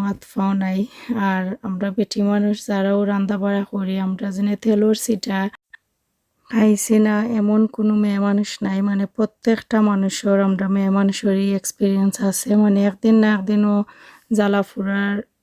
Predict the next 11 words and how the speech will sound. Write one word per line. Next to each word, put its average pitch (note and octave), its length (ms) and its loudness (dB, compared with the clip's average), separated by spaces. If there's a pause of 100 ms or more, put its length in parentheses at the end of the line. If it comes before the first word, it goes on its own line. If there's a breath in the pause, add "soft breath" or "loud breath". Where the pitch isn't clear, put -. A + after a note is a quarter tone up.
(160)
যন্ত্রণাটা G#3 680 0
বুক G#3+ 320 0
করেও A3+ 400 2
লাগে। G3 400 -2
মানে F#3+ 300 -6 (160)
তেলে-, G3+ 400 -2 (180)
তেলের G#3 360 2
সিটা G3+ 420 -4
ফুইরা G3+ 500 -2
বা G3 220 -4 (1160 loud breath)
মানে A3 200 4